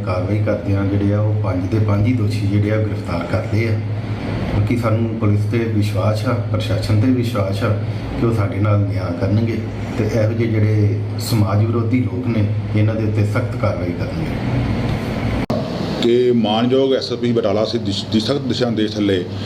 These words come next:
Speaker 2: ਭੈੜੇ ਪੁਲਿਸਾਂ, ਪੁਰਸ਼ਾਂ ਦੇ ਖਿਲਾਫ ਜਿਹੜੀ ਮੁਹਿੰਮ ਛੇੜੀ ਗਈ ਆ ਉਸ ਨੂੰ ਬਲ ਮਿਲਿਆ ਜਦੋਂ ਐਸ ਐਚ ਓ ਘਮਾਨ ਤੇ ਉਹਨਾਂ ਦੀ ਟੀਮ ਨੇ ਪੰਜ ਵਿਅਕਤੀਆਂ ਨੂੰ ਗ੍ਰਿਫਤਾਰ ਕੀਤਾ ਸਮੇਤ ਦਾਤਰ, ਦੋ ਦਾਤਰ ਹੈ, ਇੱਕ ਉਹਨਾਂ ਕੋਲ ਡਾਂਗ ਤੇ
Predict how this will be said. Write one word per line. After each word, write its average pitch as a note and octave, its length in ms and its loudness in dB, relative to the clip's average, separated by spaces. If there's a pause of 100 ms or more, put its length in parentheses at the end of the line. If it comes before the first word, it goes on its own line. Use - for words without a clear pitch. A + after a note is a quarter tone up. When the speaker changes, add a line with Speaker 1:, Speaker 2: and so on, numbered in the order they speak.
(560)
Speaker 2:
ਭੈੜੇ C3+ 240 2
ਪੁਲਿਸਾਂ, C3+ 440 0
ਪੁਰਸ਼ਾਂ C#3 460 0
ਦੇ C3+ 140 2
ਖਿਲਾਫ A#2 340 0
ਜਿਹੜੀ B2 160 2
ਮੁਹਿੰਮ A2+ 220 2
ਛੇੜੀ A2+ 280 2
ਗਈ A#2 200 2
ਆ A2 60 2
ਉਸ A2 360 -2
ਨੂੰ C3 320 4 (760)
ਬਲ A2+ 160 2
ਮਿਲਿਆ A2 340 2
ਜਦੋਂ A#2 420 2 (200)
ਐਸ G#2 140 -2
ਐਚ G#2 120 -2
ਓ C3 120 0
ਘਮਾਨ G2+ 320 2
ਤੇ G2 100 0
ਉਹਨਾਂ B2 180 2
ਦੀ B2 60 -4
ਟੀਮ G2+ 280 2
ਨੇ F#2 200 2 (1000)
ਪੰਜ C#3 220 2
ਵਿਅਕਤੀਆਂ C3 380 2
ਨੂੰ B2+ 100 2
ਗ੍ਰਿਫਤਾਰ A2 260 0
ਕੀਤਾ G2+ 400 0 (320)
ਸਮੇਤ A#2 640 2
ਦਾਤਰ, A2+ 540 0 (360)
ਦੋ A2+ 240 4
ਦਾਤਰ A2 360 0
ਹੈ, B2 320 -2
ਇੱਕ A#2+ 240 0
ਉਹਨਾਂ B2 280 4
ਕੋਲ A2+ 240 2
ਡਾਂਗ G2 300 0
ਤੇ A2+ 160 0